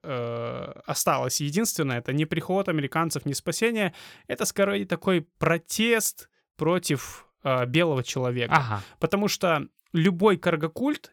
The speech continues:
Speaker 1: я забыл об этом сказать,
Speaker 2: Мгм.
Speaker 1: любой карго-культ, он еще и основан на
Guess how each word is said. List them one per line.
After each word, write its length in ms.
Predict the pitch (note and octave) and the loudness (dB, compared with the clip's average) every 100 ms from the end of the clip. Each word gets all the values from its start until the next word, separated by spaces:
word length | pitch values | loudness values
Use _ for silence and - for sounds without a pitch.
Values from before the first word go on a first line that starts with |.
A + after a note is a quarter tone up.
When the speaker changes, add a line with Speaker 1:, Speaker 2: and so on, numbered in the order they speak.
| - | -2
Speaker 1:
я 180 | D#3 D3 | 0 2
забыл 440 | D3 C3 F#3+ F#3+ | 0 2 2 2
об 100 | C3 | -2
этом 200 | C#3 A#2 | -4 -6
сказать, 460 | - B2+ C3+ G#3+ - | -6 -4 -2 -2 0
Speaker 2:
Мгм. 200 | D3 A#2+ | 2 4
Speaker 1:
любой 300 | D3+ D3 F#3 | 2 2 0
карго-культ, 640 | D#3+ D3 C#3+ C#3 G#3 A3+ - | 0 -2 -2 -4 -4 -4 -4
он 180 | E3 | -4
еще 260 | E3 - E3+ | -2 0 0
и 120 | D#3+ | 0
основан 680 | - C3+ - F3 E3+ C3+ - _ - | -2 -4 -2 -2 0 -2 -4 _ -6
на 440 | C#3 C#3+ C#3+ C3 | -2 0 2 0